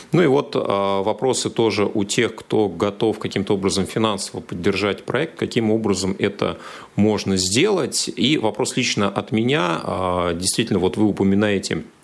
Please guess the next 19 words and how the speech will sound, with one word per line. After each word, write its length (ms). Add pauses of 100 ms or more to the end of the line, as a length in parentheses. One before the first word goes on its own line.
(400)
Александра 320
Владимировича. 580 (420)
А, 260
кроме 380
вас 280 (180)
двоих, 520
кто-то 340
ещё 320
занимается 720
проектом, 720
а, 640
А 80
В 160
тридцать 260
семь 140
пятнадцать, 480
или 160
это 140
всё 460